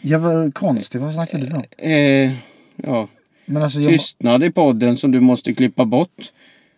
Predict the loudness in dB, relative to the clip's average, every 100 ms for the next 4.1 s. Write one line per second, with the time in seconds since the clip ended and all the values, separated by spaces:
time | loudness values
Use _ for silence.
0 | _ -2 2 4 4 2 0 -2 -2 -2
1 | -2 -2 -4 -2 -2 -4 -2 -4 -4 -2
2 | 0 0 -2 -4 -6 -6 -2 -2 -2 -4
3 | -4 -6 -2 0 0 -4 -6 -6 -4 -4
4 | -8